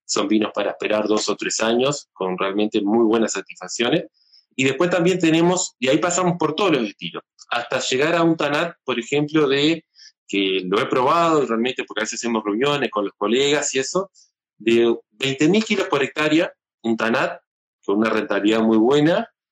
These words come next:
y que es un vino que va a botella, a una relación precio-calidad muy buena, y que está muy bueno. No podíamos creer cuando nos dijera, nos decía el viticultor, decía, bueno, esta,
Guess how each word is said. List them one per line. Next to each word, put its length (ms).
y 240
que 180
es 140
un 140
vino 240
que 100
va 100
a 40
botella, 720
a 80
una 180
relación 440
precio-calidad 600
muy 120
buena, 260
y 60
que 80
está 160
muy 140
bueno. 360
No 120
podíamos 340
creer 180
cuando 240
nos 140
dijera, 340
nos 120
decía 260
el 400
viticultor, 560
decía, 240
bueno, 320
esta, 500